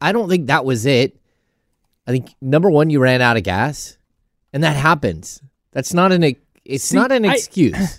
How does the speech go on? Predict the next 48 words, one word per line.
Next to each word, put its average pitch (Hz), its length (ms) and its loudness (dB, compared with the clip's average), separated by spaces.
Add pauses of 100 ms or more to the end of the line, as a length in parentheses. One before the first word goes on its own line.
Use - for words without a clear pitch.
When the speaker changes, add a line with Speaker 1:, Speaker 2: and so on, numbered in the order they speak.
Speaker 2:
<laughs> - 20 -20 (260)
I, 247 280 2
I 247 140 2
have 294 200 2
a, 254 100 -2 (140)
a 190 140 0
hard 240 360 0
time 233 240 0
with 233 120 2
the 196 80 0
ran 175 240 2
out 180 120 2
of 156 60 2
gas 147 320 2
thing 127 320 -2 (380)
because 180 340 0
they 180 100 2
overcame 196 440 0
a 170 100 2
twenty 226 460 2
point 196 320 -4
fourth 165 200 2
quarter 151 240 2
deficit. 123 380 -4
Speaker 1:
Yeah. 127 320 4 (480)
They 151 160 0
got 233 160 0
a 180 60 0
second 208 360 -2
wind, 175 460 2
Kyle. 165 460 0 (220)
Speaker 2:
<laughs> 381 260 2
Speaker 1:
They 415 80 6
got 254 180 4
a 277 100 2
second 311 460 0
wind. 170 300 0 (600)
No, 277 120 4
I 233 220 4
just, 262 240 -4
like, 262 180 0
I'm 214 140 -4
watching 247 360 -2
the 220 60 -2
game 240 240 4
and 226 80 2
I'm 208 60 0
like 208 280 0